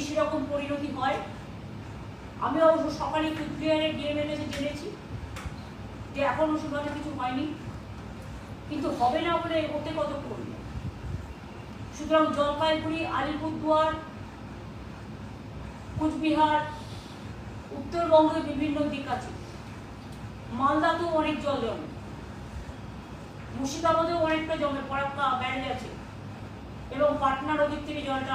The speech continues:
আসে, এবং এরা অনেক সময় নিজেদের বাঁচাবার জন্য নানা রকম ভাবে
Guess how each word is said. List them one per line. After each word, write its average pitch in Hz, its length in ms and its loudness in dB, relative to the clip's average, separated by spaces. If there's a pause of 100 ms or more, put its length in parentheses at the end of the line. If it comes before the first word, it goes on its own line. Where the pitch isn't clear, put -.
আসে, 233 180 -2 (3000)
এবং 294 160 8 (120)
এরা 311 100 8 (100)
অনেক 294 220 2
সময় 311 260 2
নিজেদের 302 360 -2
বাঁচাবার 302 460 2
জন্য 269 180 0 (1400)
নানা 269 200 2
রকম 302 300 4
ভাবে 285 160 0